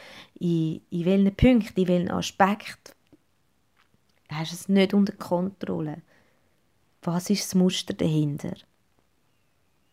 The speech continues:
Dann kannst du dir auch fragen, ist es mir möglich, ohne Hilfe von anderen, meine Schattenaspekte und die Anteile, die weniger positiv sind, ja, ist es mir möglich, die auch können wahrzunehmen oder verschliesse ich die Augen davor?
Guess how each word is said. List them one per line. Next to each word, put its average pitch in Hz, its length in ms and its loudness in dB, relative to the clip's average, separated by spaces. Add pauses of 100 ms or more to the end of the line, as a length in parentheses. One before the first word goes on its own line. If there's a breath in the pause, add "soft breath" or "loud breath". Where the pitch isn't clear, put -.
(520)
Dann 151 180 -4
kannst 156 300 -10
du 160 40 -4
dir 156 100 0
auch 165 60 -4
fragen, 247 500 0
ist 214 160 -2
es - 140 -6
mir 202 140 6
möglich, 202 500 4 (100)
ohne 269 320 8
Hilfe 180 540 4
von - 140 -2
anderen, 147 580 -2 (540 loud breath)
meine 170 180 0
Schattenaspekte 226 1300 0
und - 420 0
die 233 160 8
Anteile, 208 920 4
die 156 200 -2
weniger 214 400 2
positiv 196 720 2
sind, - 560 -6 (680 soft breath)
ja, 170 380 0 (160)
ist - 220 -8
es - 140 -8
mir 185 120 2
möglich, 175 420 -2
die 175 140 0
auch 160 340 2
können 190 260 4
wahrzunehmen 160 840 0
oder 151 200 -10
verschliesse - 560 -4
ich - 60 -16
die - 120 -8
Augen 151 320 -2
davor? 160 420 -8